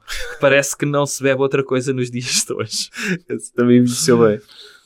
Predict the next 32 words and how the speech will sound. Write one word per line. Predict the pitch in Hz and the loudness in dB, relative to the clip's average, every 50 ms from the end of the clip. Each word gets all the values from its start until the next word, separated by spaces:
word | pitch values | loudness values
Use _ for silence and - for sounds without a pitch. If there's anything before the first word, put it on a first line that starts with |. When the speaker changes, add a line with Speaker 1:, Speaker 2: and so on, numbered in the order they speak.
| _ _ - | _ _ -6
Speaker 2:
Já | 127 117 120 117 | 0 2 4 4
não | 117 117 | 4 2
se | - - | 4 2
bebe | 113 107 104 | 2 2 2
tanto | - 123 110 107 - | 0 -2 -2 -2 0
gin, | 123 123 117 | 2 2 2
mas | 110 107 104 | 2 2 2
Speaker 1:
Yeah. | - 101 101 - - - 120 | 2 2 2 0 0 0 0
Speaker 2:
havia | 117 110 120 117 110 | 2 4 6 6 6
essa | - - 123 | 4 4 4
moda, | 113 117 113 98 104 98 | 4 4 4 4 2 -2
de | 85 | -4
facto, | - - 117 104 104 - _ _ - | -2 -2 0 0 0 -2 _ _ -18
do | 113 107 101 104 104 101 98 | -12 -10 -8 -8 -6 -8 -4
balão | 101 113 117 110 113 113 113 113 | 2 4 4 6 6 6 6 4
de | 107 101 | 2 2
gin. | 101 107 104 101 104 117 | 2 2 2 2 2 2
Mas, | 135 135 127 - - - _ - | 2 2 2 0 -4 -8 _ -4
Speaker 1:
E | - 165 | -2 0
o | 214 | 0
Speaker 2:
enfim. | 233 240 | 2 2
Speaker 1:
problema | 247 196 156 139 143 147 | 2 2 4 2 4 4
dele | 156 165 165 | 4 2 2
não | 170 180 | 2 0
é | 180 | 0
viajar, | 165 185 190 175 143 135 127 113 - _ _ | 0 -2 -4 -4 -6 -10 -14 -16 -18 _ _
é | - 120 | -12 -10
viajar-se | 113 120 123 123 117 127 120 117 - - - | -8 -6 -6 -6 -6 -6 -8 -8 -12 -16 -16
mal, | 131 131 117 113 - _ _ _ | -16 -16 -16 -18 -20 _ _ _
percebes? | - - - - - - _ _ _ - - _ _ _ _ _ _ _ _ _ _ | -20 -16 -14 -14 -14 -16 _ _ _ -20 -20 _ _ _ _ _ _ _ _ _ _
Speaker 2:
Pois, | - 294 294 277 254 233 220 - - - 82 90 - - - _ _ _ _ _ | -2 0 2 2 2 0 -2 -4 -6 -10 -14 -18 -18 -18 -18 _ _ _ _ _
mas | 180 196 214 202 - | 0 0 0 0 0